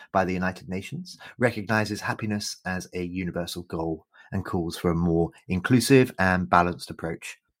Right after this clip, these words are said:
to economic growth that promotes the happiness and well-being of all people. The implementation of a shorter work week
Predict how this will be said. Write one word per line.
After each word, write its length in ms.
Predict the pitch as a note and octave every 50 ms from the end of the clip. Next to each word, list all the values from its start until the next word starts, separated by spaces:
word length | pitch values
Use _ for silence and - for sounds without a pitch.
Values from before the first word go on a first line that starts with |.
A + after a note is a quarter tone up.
| _ _ _ _ _ _ -
to 100 | - -
economic 440 | G2 F#2+ - - F#2 F2+ - - -
growth 400 | - E2 D#2+ D#2+ - - - _ _ _ _ _ _ _ _
that 180 | G2 G2 - -
promotes 420 | A#2 G2+ F2+ E2+ E2+ - - -
the 80 | F#2 E2+
happiness 500 | - - G2 - G2 F#2 F#2 F2+ - - -
and 160 | A#2+ B2 G#2+
well-being 520 | E2+ D#2+ E2 D#2+ F2+ D#2+ D#2 D#2+ D#2 D#2 - _ - - - -
of 120 | A2 F2
all 140 | F2 D#2+ D#2
people. 400 | - F2+ F2 E2 - - - - _ _ _ -
The 120 | A#2+ D3
implementation 600 | E3 D#3 F3 E3 D#3+ C#3+ C3+ A#2+ A#2 A2 - G#2+
of 100 | F#2+ F2+
a 40 | G2
shorter 320 | - - A2 G2 - G2+
work 340 | F2+ F2 F#2+ F#2+ F#2 - -
week 440 | D3 F3+ F3 - - - - - -